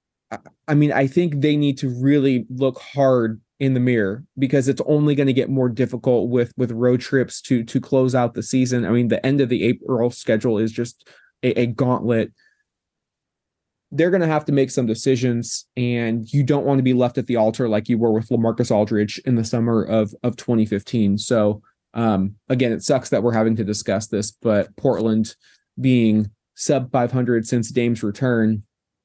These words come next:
and so poor since that hot start that, you know, you, you have to start looking at what's best for the franchise. And,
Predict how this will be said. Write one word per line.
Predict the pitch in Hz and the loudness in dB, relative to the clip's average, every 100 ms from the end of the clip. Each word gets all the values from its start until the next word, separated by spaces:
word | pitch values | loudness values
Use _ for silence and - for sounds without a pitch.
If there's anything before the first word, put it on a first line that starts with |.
| _ _ _ _ _ _ _ - - | _ _ _ _ _ _ _ -10 -2
and | 123 117 113 - - | 2 2 0 -4 -10
so | - 151 135 | -4 0 2
poor | 120 - 147 135 113 | 0 0 2 2 0
since | 113 127 123 | -2 -6 -4
that | 127 107 | -4 -4
hot | 113 135 - | -4 -4 -4
start | - 139 123 - 113 | -2 0 0 -2 -2
that, | 110 107 - - _ _ _ _ _ _ _ - | -2 -2 -6 -20 _ _ _ _ _ _ _ -2
you | 131 | 0
know, | 127 | 2
you, | 120 123 | 0 -4
you | 151 131 | -4 -2
have | 147 160 | 0 -2
to | - | -2
start | 156 - 139 120 | -4 0 0 2
looking | 135 123 131 | 0 0 -2
at | 113 | -2
what's | 117 123 120 | 0 0 0
best | 123 120 113 - | -2 -2 -2 -4
for | 123 | -6
the | 104 | -6
franchise. | - 123 117 117 131 120 113 113 113 - - | -4 0 0 0 0 2 2 0 -2 -6 -4
And, | 127 120 113 | -2 0 -4